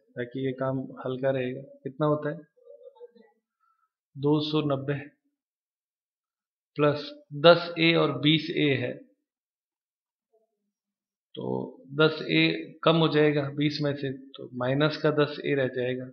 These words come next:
सही है ना, तो प्लस शब्द हटा के यहाँ पे आप लिख दो माइनस दस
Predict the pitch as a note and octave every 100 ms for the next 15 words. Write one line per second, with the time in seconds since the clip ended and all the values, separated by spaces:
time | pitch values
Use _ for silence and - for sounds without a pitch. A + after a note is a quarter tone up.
0 | - _ D3+ D#3+ D#3 D3+ - _ _ _
1 | _ _ _ - - D3 - - C#3 C#3
2 | B2+ A#2 B2 B2+ C#3 B2+ A#2 B2+ A#2+ B2
3 | B2 B2 C3 C3 B2 B2 C3 C#3+ - -
4 | - _ _ _ _ _ _ _ _ _
5 | _ _ C3+ C#3+ C#3+ C#4+